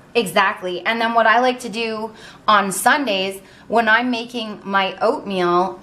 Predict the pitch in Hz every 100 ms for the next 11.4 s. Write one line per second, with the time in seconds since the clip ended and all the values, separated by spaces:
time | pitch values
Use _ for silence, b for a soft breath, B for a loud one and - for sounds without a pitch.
0 | - - 190 175 175 214 262 - 180 185
1 | - b b - 202 214 226 226 226 208
2 | - - 202 185 185 214 - - 156 147
3 | - - - - - 175 170 160 - 190
4 | 190 185 175 170 170 - 151 196 170 131
5 | - B B 202 208 214 220 208 208 196
6 | 185 170 180 214 233 208 175 170 165 165
7 | 165 165 - 196 196 185 180 185 180 175
8 | - 180 170 180 190 - 156 - 214 180
9 | 175 170 165 160 160 - 170 160 160 156
10 | 156 156 170 151 151 - 160 147 - -
11 | 151 131 147